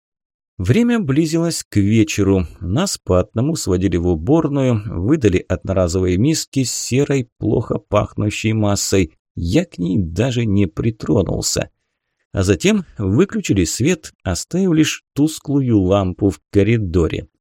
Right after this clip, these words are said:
Вроде как спать положено. Нижнюю койку по-прежнему занимал жирный. Костлявый теперь залез на верхнюю и дремал.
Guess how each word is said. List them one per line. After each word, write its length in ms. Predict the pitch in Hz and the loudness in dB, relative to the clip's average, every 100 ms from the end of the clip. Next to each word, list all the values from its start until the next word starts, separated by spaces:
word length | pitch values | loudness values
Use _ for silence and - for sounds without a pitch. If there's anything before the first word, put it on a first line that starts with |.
| _ - | _ -14
Вроде 520 | 87 87 95 - 87 | -6 2 2 2 -2
как 240 | - - | -2 -4
спать 460 | - - - 165 - | -8 -8 -4 -4 -2
положено. 560 | 98 98 95 98 87 - _ _ _ _ 113 | 0 2 2 2 0 -4 _ _ _ _ -2
Нижнюю 440 | 202 208 196 175 | 0 2 0 -2
койку 400 | - 190 185 175 | 0 0 0 -4
по-прежнему 600 | 165 156 151 156 147 139 | -2 0 0 0 0 0
занимал 440 | 110 110 120 139 | 0 0 0 0
жирный. 640 | 104 101 117 107 104 104 - - | 0 2 2 4 2 2 0 -14
Костлявый 720 | - 95 - 87 110 170 180 | -4 -4 -2 -4 -2 -2 -4
теперь 320 | 160 - 147 113 | -6 -4 -2 0
залез 440 | 90 92 120 - | 0 0 -2 -4
на 120 | 90 | -4
верхнюю 720 | 107 110 156 - - 139 131 _ | -2 0 -2 -2 -4 0 0 _
и 120 | 107 | -2
дремал. 720 | 95 87 113 131 87 78 50 | 0 2 2 4 0 -2 -6